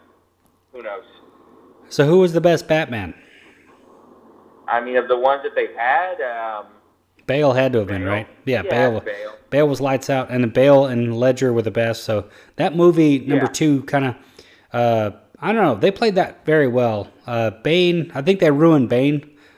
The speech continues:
Speaker 2: Bane was the only thing where they, like, kinda set him up as, like,
Speaker 1: Yeah.
Speaker 2: everything was good until they turned him into a piece of, like,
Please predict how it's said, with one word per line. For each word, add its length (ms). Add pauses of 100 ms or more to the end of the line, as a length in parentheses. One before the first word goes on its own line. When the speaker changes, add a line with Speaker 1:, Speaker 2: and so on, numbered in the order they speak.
(100)
Speaker 2:
Bane 220
was 140
the 80
only 160
thing 280
where 140
they, 220
like, 240
kinda 240
set 240
him 100
up 160
as, 140
like, 160
Speaker 1:
Yeah. 60
Speaker 2:
everything 260
was 160
good 380 (340)
until 240
they 100
turned 240
him 80
into 220
a 40
piece 360
of, 100
like, 400